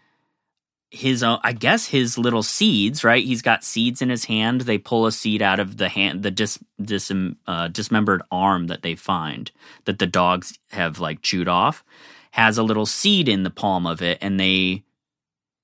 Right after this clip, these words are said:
he ultimately finds the, the greenhouse in their, um,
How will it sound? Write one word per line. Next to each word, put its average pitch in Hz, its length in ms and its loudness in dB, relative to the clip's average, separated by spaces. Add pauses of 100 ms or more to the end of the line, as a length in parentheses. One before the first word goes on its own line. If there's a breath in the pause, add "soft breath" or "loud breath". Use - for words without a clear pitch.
(440)
he 151 380 0
ultimately 135 580 2
finds 113 680 0
the, 95 360 -2
the 104 80 -6
greenhouse 117 680 0
in 98 140 -4
their, 90 400 -4 (680)
um, 78 520 -8